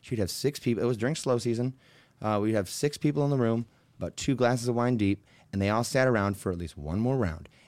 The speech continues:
And she says, "That's what I love. I love it when they're, when they're just kinda stuck in their seat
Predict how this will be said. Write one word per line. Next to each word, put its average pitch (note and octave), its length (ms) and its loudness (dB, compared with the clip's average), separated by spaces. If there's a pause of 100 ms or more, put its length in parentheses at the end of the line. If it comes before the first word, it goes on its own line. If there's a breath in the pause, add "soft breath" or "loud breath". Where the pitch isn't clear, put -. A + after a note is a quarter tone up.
(100)
And G2 100 -4
she B2 140 0
says, G2 260 0
"That's A2+ 300 -2
what G#2+ 80 0
I G#2+ 80 2
love. F#2 360 0
I G#2+ 140 -4
love A2 180 2
it B2+ 60 2
when G#2+ 140 2
they're, F#2+ 160 0 (340 loud breath)
when A2+ 100 0
they're A2 100 4
just G#2+ 140 -2
kinda A2+ 160 2
stuck - 380 -2
in A#2+ 80 2
their G2+ 140 2
seat G#2+ 440 0